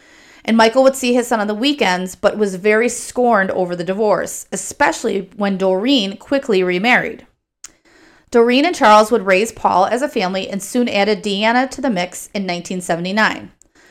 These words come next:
All would be happy and good for the young family until one day,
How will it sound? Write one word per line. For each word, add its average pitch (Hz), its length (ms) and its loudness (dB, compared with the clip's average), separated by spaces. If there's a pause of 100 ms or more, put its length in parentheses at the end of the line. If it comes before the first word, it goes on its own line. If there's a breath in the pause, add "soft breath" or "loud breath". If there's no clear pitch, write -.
(380 soft breath)
All 208 200 8
would 302 160 2
be 349 140 4
happy 277 300 2
and 262 120 0
good 208 160 -2
for 220 80 -8
the 208 100 0
young 202 220 -2
family 175 400 -6
until 196 420 -4
one 202 320 0
day, 190 380 -2